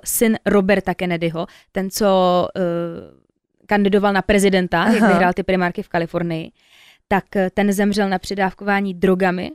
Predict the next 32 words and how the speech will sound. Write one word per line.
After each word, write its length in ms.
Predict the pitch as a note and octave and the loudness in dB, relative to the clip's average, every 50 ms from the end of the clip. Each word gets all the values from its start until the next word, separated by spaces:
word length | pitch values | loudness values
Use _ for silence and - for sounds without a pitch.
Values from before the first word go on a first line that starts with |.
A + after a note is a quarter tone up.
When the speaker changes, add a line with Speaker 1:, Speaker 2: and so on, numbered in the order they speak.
| - | -10
Speaker 1:
ve 100 | G#3+ G#3 | -10 -6
věku 240 | F#3 F#3 F#3+ - F#3+ | -6 -6 -6 -6 -8
dvaceti 420 | F3+ F3 F3+ - - F#3 - - | -8 -8 -6 -6 -6 -6 -6 -8
osmi 200 | - F3 E3 - | -10 -6 -2 0
Speaker 2:
Takže 140 | B3+ B3+ C4 | 2 4 4
když 200 | - B3+ - A3 | 4 4 4 4
Speaker 1:
let. 60 | B3+ | 4
Speaker 2:
už 80 | B3+ A3 | 2 2
tam 200 | - C#4 C4 B3+ | 4 4 4 4
není 180 | B3 A#3 A#3 A#3 | 4 4 4 4
náhodička, 560 | A3+ A3 G3+ G#3 A3 F#3+ G3+ F#3 - - G#3+ | 4 4 4 4 2 0 -4 -6 -4 -2 -2
tak 160 | F#3+ G3+ G3 | -2 -2 -4
se 120 | - - G3+ | -6 -6 -6
trošku 320 | F#3+ G#3 F#3 - - F#3+ | -6 -6 -6 -8 -10 -14
sjedeš. 480 | - - F#3+ E3+ D#3 D#3 D#3 F#3+ - - | -10 -6 -4 -4 -4 -4 -6 -8 -8 -4
Speaker 1:
No 320 | A3 G3 F3 E3 E3+ - | -2 0 0 0 -2 -2
a 60 | D#4 | -4
teď 180 | D4 - B3 - | -4 -2 -4 -4
poslouchej. 480 | - A3+ - - F#3+ F#3 - F#3 F3+ F3 | -6 -8 -8 -8 -8 -6 -6 -6 -6 -4
Michael 380 | F3+ F#3+ G3+ A#3 - - D#4+ | -2 -2 -4 -4 -4 -6 -6
Kennedy, 420 | - E4 D#4 D#4 D4+ B3+ C#4+ C#4+ C#4+ C#4+ _ _ | -2 0 0 0 2 0 0 0 -2 -4 _ _
to 100 | - A#3 | -4 0
byl 140 | A3 A3+ G#3+ | 0 0 2
další 400 | G3+ G#3+ G#3+ A3 - - C#4+ A#3+ | 2 2 0 0 0 -2 0 0
ze 80 | B3 | 0
sen-, 320 | A#3 - B3+ A#3 A#3 A3+ - | 0 0 0 0 0 0 -2
ze 140 | - G3+ A3 | -4 -8 -8
synů 260 | - - A3+ A3 A3 | -6 -4 -4 -4 -4
toho 220 | G3+ - G#3+ G#3+ F#3+ | -2 -2 0 0 2
Roberta 380 | F#3 F3 F#3 G3+ G3 - A#3+ | 2 2 0 0 -2 -2 -4
Kennedyho, 540 | A#3+ - B3 B3 A#3+ A#3 B3 A#3+ A#3 A#3+ B3 B3 _ _ _ _ _ _ _ _ _ _ _ | -4 -2 -2 -2 0 0 0 0 0 -2 -4 -6 _ _ _ _ _ _ _ _ _ _ _
tak, 400 | - A3+ G#3 G#3 G#3 G3+ G3+ G3+ | 0 0 2 2 0 -2 -4 -8